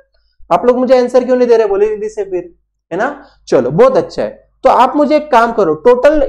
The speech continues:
interest on capital of the sun बोलो, तो सन का कितना आएगा बोलो? sun का आएगा दोस्तों यहाँ पे फिफ्टी फ़ाइव थाउजेंड,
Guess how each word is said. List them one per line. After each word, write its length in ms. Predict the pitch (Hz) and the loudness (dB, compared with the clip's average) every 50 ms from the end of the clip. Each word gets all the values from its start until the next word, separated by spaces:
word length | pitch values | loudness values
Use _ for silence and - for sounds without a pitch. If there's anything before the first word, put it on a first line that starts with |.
| - 254 | -4 -6
interest 460 | 233 247 247 262 269 269 269 - 269 | -6 -4 -2 0 0 0 0 -2 -6
on 100 | 262 254 262 | -4 -2 -2
capital 420 | 247 220 220 247 220 262 262 254 - - - 190 | -2 -2 -2 -2 0 0 -2 -2 -4 -4 -2 2
of 220 | 202 240 247 233 214 196 240 | 2 2 2 0 0 0 2
the 100 | 247 269 302 294 - - - | 2 2 0 -2 -6 -8 -2
sun 260 | - 254 254 254 240 | 0 0 2 2 2
बोलो, 240 | 196 185 156 131 127 | 0 0 0 -2 -2
तो 120 | - 180 | -4 -8
सन 240 | 170 - 226 220 226 | -6 -6 -4 -4 -2
का 100 | 226 240 | -2 -2
कितना 280 | 220 226 226 - 233 214 | -2 -4 -6 -4 -2 -2
आएगा 180 | 196 175 170 | 0 -2 -2
बोलो? 220 | 156 151 160 196 254 269 - _ _ - - - - | -2 -2 -2 -2 -2 -4 -6 _ _ -20 -20 -20 -10
sun 240 | - - 208 226 226 | -6 -4 -4 -2 0
का 100 | 247 247 | 0 0
आएगा 180 | 226 202 190 | 0 0 0
दोस्तों 300 | 170 165 165 165 165 156 | -2 -4 -6 -6 -4 -4
यहाँ 80 | 143 139 | -4 -4
पे 120 | - 160 | -4 -8
फिफ्टी 400 | 156 - 196 190 190 - - 247 | -8 -4 -6 -6 -6 -4 -6 -6
फ़ाइव 260 | 240 - 214 202 196 - | -2 0 0 0 2 2
थाउजेंड, 440 | 165 143 139 135 139 180 226 269 | 0 -2 -2 -2 -2 -2 -2 -2